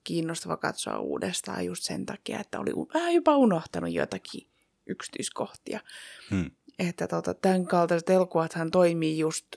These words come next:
Speaker 1: parhaiten silloin, kun sen näkee ensimmäistä kertaa ja sä alat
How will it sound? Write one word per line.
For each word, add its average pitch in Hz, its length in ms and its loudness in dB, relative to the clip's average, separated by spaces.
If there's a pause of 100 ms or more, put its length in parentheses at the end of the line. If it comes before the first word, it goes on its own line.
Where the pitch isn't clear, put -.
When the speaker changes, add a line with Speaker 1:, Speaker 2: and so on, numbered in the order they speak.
(200)
Speaker 1:
parhaiten 165 600 4
silloin, 170 340 2
kun 175 260 -2 (140)
sen - 200 -4
näkee 156 320 0
ensimmäistä 156 540 -2
kertaa - 400 -6
ja 190 120 -4
sä - 140 -2
alat - 200 -4